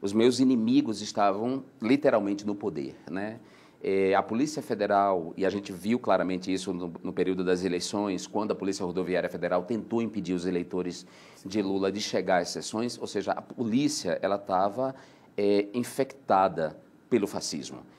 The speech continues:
Então, eu corri um risco, essas instituições não me protegeriam. Então, a vitória de Lula era importante pra eu voltar, eu trabalhei muito pra vitória dele, eu me filiei ao P T no exílio. O meu ato de filiação, no meu ato de filiação, eu convidei a prefeita de Barcelona,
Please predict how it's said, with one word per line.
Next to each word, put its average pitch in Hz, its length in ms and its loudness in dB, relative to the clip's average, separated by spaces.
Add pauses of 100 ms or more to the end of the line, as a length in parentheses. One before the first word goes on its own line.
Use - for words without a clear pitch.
Então, 127 240 2
eu 151 100 4
corri 156 240 4
um 196 80 2
risco, 139 320 0
essas 113 260 -2
instituições 143 560 -4
não 151 160 -4
me 190 120 -6
protegeriam. 117 640 -4 (340)
Então, 131 140 0
a - 20 2
vitória 175 360 2
de 110 100 -2
Lula 113 300 2
era 117 100 2
importante 139 540 0
pra 113 100 0
eu 92 60 0
voltar, 90 480 -4
eu 110 60 -2
trabalhei 120 380 2
muito 147 360 0
pra 107 140 0
vitória 92 360 -2
dele, 98 420 -2 (220)
eu 127 100 6
me 139 120 6
filiei 170 480 4
ao 156 100 2
P 120 160 0
T 98 400 0
no 131 380 -2
exílio. 101 520 0 (360)
O 117 60 0
meu 127 180 6
ato 160 200 0
de 135 120 -4
filiação, 101 680 -2 (220)
no 104 100 -2
meu 110 160 4
ato 127 180 0
de - 60 -20
filiação, 101 440 -2
eu 90 80 -4
convidei 95 340 -2
a 92 60 -2
prefeita 107 360 -4
de 98 80 -4
Barcelona, 92 640 -6